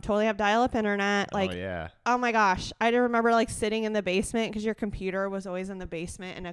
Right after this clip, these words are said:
Speaker 2: Yeah.
Speaker 1: corner because, like,
Speaker 2: Right.
Speaker 1: no one needed those
Speaker 2: No, you
Speaker 1: things. They
Speaker 2: didn't.
Speaker 1: weren't that important. Yeah.
Speaker 2: Uh-uh.
Speaker 1: So I'm, like, sitting in the basement trying to, like, participate in my discussions. And, like, I had to,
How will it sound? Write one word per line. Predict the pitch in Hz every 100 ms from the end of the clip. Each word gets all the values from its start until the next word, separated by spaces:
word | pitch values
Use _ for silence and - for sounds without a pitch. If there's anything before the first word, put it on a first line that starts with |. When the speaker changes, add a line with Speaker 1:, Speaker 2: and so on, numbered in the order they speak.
| -
Speaker 2:
Yeah. | 131
Speaker 1:
corner | 175 190 214
because, | 208 208 196
like, | 180 175
Speaker 2:
Right. | 151 -
Speaker 1:
no | 190
one | 190 190
needed | 175 180 175
those | 196 202
Speaker 2:
No, |
you |
Speaker 1:
things. | 208 208 202
They |
Speaker 2:
didn't. | 196
Speaker 1:
weren't | 180 185
that | 180 170
important. | 185 185 202
Yeah. | 196 165
Speaker 2:
Uh-uh. | 101 85 85 -
Speaker 1:
So | -
I'm, | 262
like, | 262
sitting | - 240 226 240
in | 240
the | 214
basement | 190 202 - 226 220 226
trying | - 208 208
to, | 202
like, | 190 185
participate | - 202 214 - 214 202
in | 196
my | 185
discussions. | 185 190 - 180 - 190 196 185
And, | 175 170
like, | 165 -
I | 214
had |
to, | 247